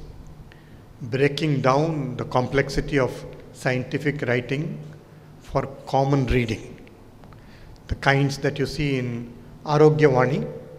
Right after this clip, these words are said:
can be brought out as a, a book, a volume,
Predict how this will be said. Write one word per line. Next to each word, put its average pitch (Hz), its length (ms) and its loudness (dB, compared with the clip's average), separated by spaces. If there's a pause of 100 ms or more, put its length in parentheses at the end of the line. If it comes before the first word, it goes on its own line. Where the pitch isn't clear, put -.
(460)
can 139 240 4
be 135 80 4
brought 123 320 0
out 131 240 2
as 120 180 -4
a, 113 280 -4 (580)
a 127 80 -8
book, 165 400 -8
a 135 80 -2
volume, 143 840 -4